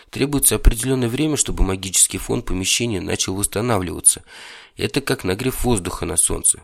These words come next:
Рано утром он не происходит мгновенно.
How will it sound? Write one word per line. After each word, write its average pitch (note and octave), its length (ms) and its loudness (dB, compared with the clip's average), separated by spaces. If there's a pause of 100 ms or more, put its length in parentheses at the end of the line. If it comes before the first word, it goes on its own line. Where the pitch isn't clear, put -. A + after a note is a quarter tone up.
(100)
Рано G#2 320 0
утром - 400 -2
он G2 100 -2
не G#2+ 80 -2
происходит B2 640 0
мгновенно. F2+ 640 -2